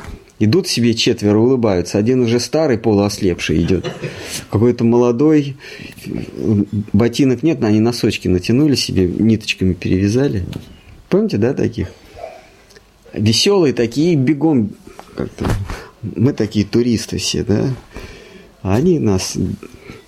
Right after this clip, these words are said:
а, оставили как точку. Вот. И вот Мадхавендра Пури, он также на холме Гавардхана, он где-то там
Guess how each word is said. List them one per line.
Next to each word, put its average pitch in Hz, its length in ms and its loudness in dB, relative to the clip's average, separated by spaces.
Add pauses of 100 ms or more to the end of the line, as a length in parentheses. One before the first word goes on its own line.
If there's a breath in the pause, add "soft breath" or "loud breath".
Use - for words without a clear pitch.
(1400)
а, 90 280 2
оставили 95 440 0
как - 260 -6
точку. - 360 -2 (1700 loud breath)
Вот. 87 680 -2
И 147 120 2
вот 196 160 2
Мадхавендра 170 480 2
Пури, 139 220 2
он 120 100 2
также 104 340 -2
на 104 80 4
холме 120 320 2
Гавардхана, 101 600 0
он 92 200 0
где-то 110 400 -2
там 98 480 0